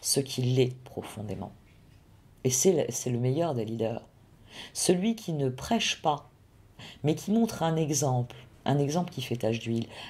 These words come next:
un exemple qui permet à chacun de se sentir un peu meilleur et de se dire : « On va tous dans la même direction. » Et à chacun, eh bien, d'exprimer sa créativité. Allez, une dernière carte.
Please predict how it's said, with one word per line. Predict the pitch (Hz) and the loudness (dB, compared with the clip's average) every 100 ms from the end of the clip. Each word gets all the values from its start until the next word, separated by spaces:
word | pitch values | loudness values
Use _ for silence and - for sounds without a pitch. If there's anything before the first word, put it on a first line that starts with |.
| - | 0
un | 120 | 4
exemple | 123 123 160 180 - - - - - | 4 4 0 -2 -6 -16 -20 -20 -8
qui | 170 | 0
permet | - 170 170 180 185 - - | 2 2 0 -2 -2 -10 -6
à | - 139 | 0 2
chacun | - 240 - 127 120 - - - - | 2 -2 -4 -6 -6 -12 -20 -20 -4
de | 131 | -2
se | 131 | 0
sentir | - 165 - 226 | -2 -2 0 2
un | 165 | 2
peu | 139 | 0
meilleur | 127 120 113 107 113 - - - - - - | 0 0 0 -4 -8 -14 -20 -20 -20 -20 -2
et | - | 0
de | 139 | 0
se | - | -2
dire : « | 143 160 196 | -2 0 0
On | 143 | 2
va | 117 | 0
tous | 110 - - | 0 -4 0
dans | 127 | 2
la | 113 | 4
même | 117 117 | 2 0
direction. » | 110 101 - - 101 - - - - - - - - - - - | -2 -4 -4 -6 -8 -16 -20 -20 -20 -20 -20 -20 -20 -18 -18 0
Et | 120 127 | 2 4
à | 131 | 2
chacun, | 135 147 135 196 208 208 - | 2 -2 0 -2 -2 -4 -6
eh | |
bien, | 131 127 | -4 -2
d'exprimer | 123 120 - 135 127 | -2 -4 -4 -2 -2
sa | - | -4
créativité. | 113 - 101 - 113 107 - - - - - - - | -8 -6 -6 -6 -12 -10 -10 -12 -16 -18 -8 -8 -2
Allez, | 143 139 | 0 0
une | 139 | -4
dernière | 151 151 147 | -8 -8 -10
carte. | - 135 - - | -12 -10 -8 -10